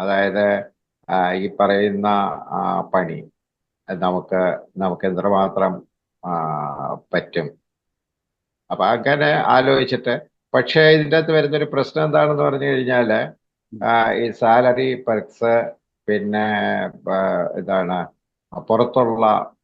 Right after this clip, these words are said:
ആഘോഷപരമായ ജീവിതം, ഇതൊക്കെ കാണിച്ചിട്ടാണ്, അതിൻ്റെ അകത്താണ് അവര് വീട് പോകുന്നത്. ആരുടെ കുറ്റമൊന്നുമല്ല. ഈ സംഗതിയില്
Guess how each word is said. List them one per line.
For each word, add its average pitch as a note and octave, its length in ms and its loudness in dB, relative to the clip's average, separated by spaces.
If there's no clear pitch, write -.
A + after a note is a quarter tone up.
ആഘോഷപരമായ A#2 840 2
ജീവിതം, G#2+ 560 -4
ഇതൊക്കെ A2 480 -2
കാണിച്ചിട്ടാണ്, A2+ 880 0
അതിൻ്റെ D3 340 4
അകത്താണ് C#3+ 500 2
അവര് B2+ 380 -2
വീട് B2 160 -2
പോകുന്നത്. A2+ 300 0
ആരുടെ B2 260 4
കുറ്റമൊന്നുമല്ല. B2+ 920 -2
ഈ G#2+ 40 -6
സംഗതിയില് B2+ 840 2